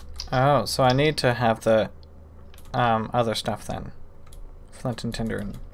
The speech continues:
crap. Bam, bam. Ugh. Oh, I need more food.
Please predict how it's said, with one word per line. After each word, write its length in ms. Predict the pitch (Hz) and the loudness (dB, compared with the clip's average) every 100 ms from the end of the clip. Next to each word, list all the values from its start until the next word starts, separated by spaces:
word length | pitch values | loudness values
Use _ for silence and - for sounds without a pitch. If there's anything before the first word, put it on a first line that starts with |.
| - | -12
crap. 400 | - 101 - - - - - - - - - - - - - | -8 -8 -8 -12 -12 -12 -12 -12 -14 -14 -16 -16 -14 -14 -10
Bam, 200 | 330 233 | -6 -4
bam. 200 | 339 269 - - - - - - - - - - - - - - - - - - - - - - - - - - - - - - - - - - - - - - - - - - - - - - - - | -6 -8 -10 -10 -10 -10 -10 -12 -16 -16 -16 -16 -14 -14 -14 -14 -16 -18 -20 -20 -20 -20 -20 -20 -20 -20 -20 -20 -18 -18 -18 -18 -20 -20 -20 -20 -20 -20 -20 -18 -18 -18 -18 -20 -20 -20 -18 -16 -12 4
Ugh. 360 | 202 160 123 - - - - 156 | 8 8 6 -2 -12 -14 6 10
Oh, 120 | 147 | 12
I 100 | 156 | 10
need 120 | 165 | 8
more 180 | 151 131 | 6 6
food. 300 | 123 110 | 6 2